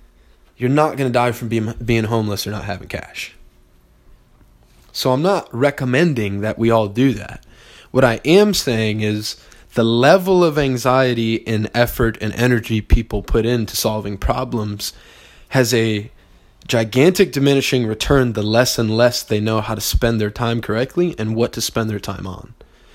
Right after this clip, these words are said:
Everyone has twenty-four hours in a day. I can focus on making sure that I have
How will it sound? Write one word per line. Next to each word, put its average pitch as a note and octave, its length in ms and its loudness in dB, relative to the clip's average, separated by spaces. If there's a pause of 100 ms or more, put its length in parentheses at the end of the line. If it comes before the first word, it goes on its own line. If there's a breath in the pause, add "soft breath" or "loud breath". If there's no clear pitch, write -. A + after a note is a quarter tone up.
(300 soft breath)
Everyone C#3+ 380 4
has C#3+ 160 2
twenty-four C#3+ 480 2
hours A#2 320 0
in A2 80 -2
a G#2 80 0
day. G2 260 -10 (360 loud breath)
I A2+ 120 0
can A2+ 180 -2
focus F3+ 640 2 (260 loud breath)
on A2 320 0
making E3+ 460 2
sure C#3 480 2
that A#2 200 2
I A2 160 2
have A#2+ 380 0